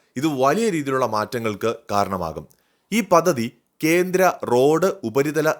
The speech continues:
മന്ത്രാലയത്തിന്റെ വിഷൻ ട്വന്റി ഫോർട്ടി സെവനിൽ ഉൾപ്പെടുത്താനുള്ള സാധ്യതകളും ഇപ്പോൾ നിലവിലുണ്ട്. ഇതിനുള്ള ആദ്യ നടപടികൾ ദേശീയപാത അധികൃതർ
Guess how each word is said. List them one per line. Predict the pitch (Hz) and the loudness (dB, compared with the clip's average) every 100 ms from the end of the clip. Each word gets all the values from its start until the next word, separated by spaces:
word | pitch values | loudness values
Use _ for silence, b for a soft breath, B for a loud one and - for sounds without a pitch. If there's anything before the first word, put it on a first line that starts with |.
| - | -6
മന്ത്രാലയത്തിന്റെ | 107 113 131 131 127 131 127 | -10 -2 0 2 0 -4 -6
വിഷൻ | 113 110 143 135 | -6 -6 -6 -4
ട്വന്റി | 117 123 156 | -4 -4 -6
ഫോർട്ടി | 143 113 123 | -2 -2 -2
സെവനിൽ | 120 113 110 113 - | 0 0 -2 -4 -4
ഉൾപ്പെടുത്താനുള്ള | 104 92 113 107 110 104 101 | -4 -2 -2 2 0 2 -2
സാധ്യതകളും | 104 104 104 107 104 104 135 - b b | -2 -2 -4 -2 -2 0 -2 -8 b b
ഇപ്പോൾ | 113 117 113 - | -4 0 0 -2
നിലവിലുണ്ട്. | 104 104 98 85 82 80 _ _ _ - | -2 -2 0 -2 -2 -4 _ _ _ -4
ഇതിനുള്ള | 170 202 202 190 - | 0 4 4 2 2
ആദ്യ | 123 143 151 180 175 - | 0 0 0 0 0 0
നടപടികൾ | 117 113 107 92 104 - b b - | -2 0 0 -2 -4 -6 b b -2
ദേശീയപാത | 131 147 190 180 147 131 | 0 2 2 2 2 2
അധികൃതർ | 135 - 104 104 127 113 101 | 0 0 -6 -4 -4 -2 -2